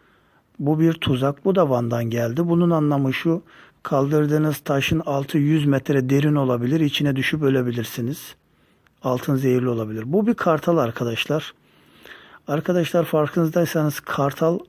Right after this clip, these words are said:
yükseklerde uçar. Kartalın ayak moduna bakarsak kartal konmuş. Konmuş arkadaşlar. Ya uçma modunda ya da yürü-, yürüme modunda, farkındaysanız.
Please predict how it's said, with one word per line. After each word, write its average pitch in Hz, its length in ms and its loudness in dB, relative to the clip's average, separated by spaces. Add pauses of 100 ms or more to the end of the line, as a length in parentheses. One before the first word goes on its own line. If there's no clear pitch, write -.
(120)
yükseklerde 135 840 0
uçar. 123 540 -2 (680)
Kartalın 156 640 0
ayak 156 340 2
moduna 143 440 2
bakarsak 160 580 0
kartal 147 440 0
konmuş. 131 800 0 (1080)
Konmuş 131 460 0
arkadaşlar. 117 840 -4 (640)
Ya 143 280 2
uçma 170 480 0
modunda 175 480 2
ya 165 200 4
da 170 80 2
yürü-, 160 480 2
yürüme 147 420 2
modunda, 117 480 -2
farkındaysanız. 120 1120 -4